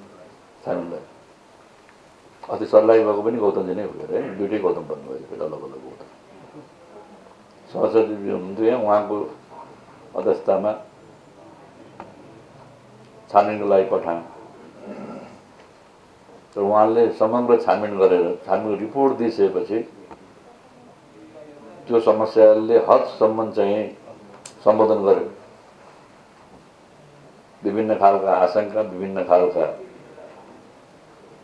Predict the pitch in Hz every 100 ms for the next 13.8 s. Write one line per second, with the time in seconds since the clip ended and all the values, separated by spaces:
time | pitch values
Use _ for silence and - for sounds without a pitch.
0 | - - - - - _ _ - 104 104
1 | 107 101 98 95 92 90 90 98 101 98
2 | 95 92 - 85 104 87 - - 85 82
3 | - - - - - _ - - - -
4 | - - - - - _ - - - -
5 | - - - _ _ _ - - - -
6 | 95 98 98 98 104 95 98 104 113 101
7 | 107 139 135 - 113 113 135 123 113 101
8 | 98 90 80 76 107 - - _ _ _
9 | - _ - - - - - _ _ _
10 | - - - - - _ - - _ -
11 | - - - 107 107 107 117 110 107 98
12 | 117 110 101 101 101 101 98 92 92 113
13 | - 87 92 87 82 85 101